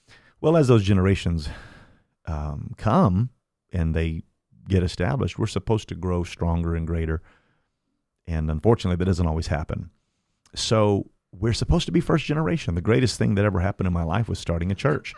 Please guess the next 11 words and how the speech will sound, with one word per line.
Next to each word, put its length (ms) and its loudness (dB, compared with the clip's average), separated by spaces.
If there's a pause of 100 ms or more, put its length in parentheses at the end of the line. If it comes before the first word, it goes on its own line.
(160)
<clears throat> 280 -12
Starting 380 0
a 60 0
church 320 0
forced 540 -2
me 380 -4 (480)
out 220 0
of 140 -2
my 160 0
Urshan 420 -2
heritage. 540 -4